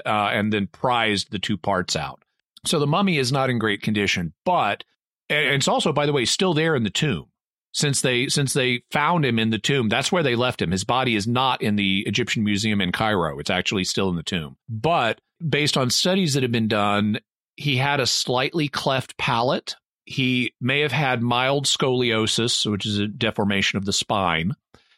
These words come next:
Uh, he definitely had a deformed left foot, that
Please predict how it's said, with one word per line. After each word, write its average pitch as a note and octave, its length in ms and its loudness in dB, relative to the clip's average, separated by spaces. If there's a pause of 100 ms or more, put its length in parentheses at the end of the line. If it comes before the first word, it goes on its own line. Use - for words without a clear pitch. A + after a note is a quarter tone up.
(260)
Uh, A#2 160 0
he D3+ 200 -2
definitely C3 680 0
had A#2+ 180 2
a A#2 80 0
deformed A#2+ 600 0
left A2+ 380 0
foot, F#2+ 520 -4 (480)
that A2+ 320 0